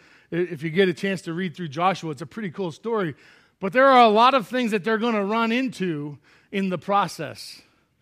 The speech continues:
And God reminds Joshua, "S-, wherever you step your foot, I'll give you that land. Don't worry, I'm gonna take care of you.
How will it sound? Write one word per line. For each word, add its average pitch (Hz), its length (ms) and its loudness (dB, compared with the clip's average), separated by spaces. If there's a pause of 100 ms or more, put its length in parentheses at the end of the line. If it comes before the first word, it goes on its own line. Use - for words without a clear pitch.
(500)
And 156 100 -8
God 247 200 6
reminds 233 460 4
Joshua, 185 340 2
"S-, - 200 -14 (180)
wherever 302 560 2
you 285 180 4
step 294 280 -4
your 262 140 -4
foot, 277 360 -6 (1200)
I'll 208 160 -2
give 185 260 -2
you 165 100 -4
that 143 260 -6
land. 139 460 -10 (380)
Don't 226 300 -2
worry, 202 500 4 (280)
I'm 151 140 -6
gonna 180 140 -6
take 185 280 -6
care 196 260 -4
of 156 100 -8
you. 131 160 -10